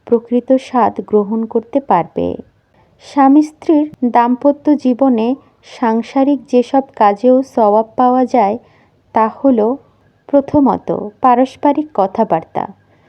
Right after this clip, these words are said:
দাম্পত্য জীবনে স্বামী স্ত্রী যদি একে অপরের সঙ্গে সুন্দর ভাষায় কথা বলে, তবে হাদিসের পরিভাষায়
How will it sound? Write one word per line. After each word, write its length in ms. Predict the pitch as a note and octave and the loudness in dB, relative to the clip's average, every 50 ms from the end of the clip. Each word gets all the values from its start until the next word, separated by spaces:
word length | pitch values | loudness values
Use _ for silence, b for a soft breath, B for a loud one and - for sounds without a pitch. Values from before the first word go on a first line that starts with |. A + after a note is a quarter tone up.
| b b b b b b b _ C#4+ | b b b b b b b _ 0
দাম্পত্য 640 | C#4 C4 B3+ A#3+ B3 C4 B3+ D4 D4+ D4+ D4+ D#4+ | 0 2 2 2 2 0 2 0 0 0 0 -2
জীবনে 560 | D#4 D4+ - D4+ D4+ D4+ D#4+ D#4 C4 A#3 B3 C4 | 0 2 2 2 2 4 2 2 4 4 2 0
স্বামী 380 | - - C4 A#3 A3+ A3+ B3 | -2 -2 -2 -2 0 0 -2
স্ত্রী 340 | A#3+ - _ - - D4 C#4+ C#4 | -4 -6 _ -6 -4 -4 -2 0
যদি 240 | D4 D4 C#4 D4+ D4+ | 0 0 0 0 -2
একে 400 | - - G#3+ G#3 - - C4 B3+ | 0 0 -2 -4 -2 -2 0 0
অপরের 300 | A#3+ A#3+ - B3+ C4 C4 | 0 0 0 0 0 0
সঙ্গে 380 | C4 - - C#4 C4+ C4+ C#4 C#4 | -2 -4 -4 -2 -2 -2 -2 -4
সুন্দর 460 | - - B3 A#3 A3+ A3 A3+ B3 B3 | -8 -8 -6 -4 -2 0 0 0 0
ভাষায় 340 | B3 B3 B3+ - - C4 B3+ B3+ | 0 -4 -12 -6 -6 -6 -6 -2
কথা 320 | - G3+ G3 - - A#3 | -2 -4 -4 -2 -6 -6
বলে, 340 | G#3+ B3+ B3 A#3 G#3 A3+ B3+ b b b b b b b b b b _ | -2 -2 0 0 0 -2 -2 b b b b b b b b b b _
তবে 220 | - C4 A#3+ C#4 C#4 | -2 -2 0 0 -2
হাদিসের 600 | B3 A#3 A#3+ G#3+ G3 G3 A3+ A3+ - C#4 C4+ C4+ | 0 0 0 0 0 0 -6 -4 0 0 0 0
পরিভাষায় 800 | - - A3+ G#3+ A3 A3 - B3+ C#4 C4 - - A3 G#3+ A3+ | 0 0 0 2 2 0 -2 -6 -8 -6 -2 -2 0 0 0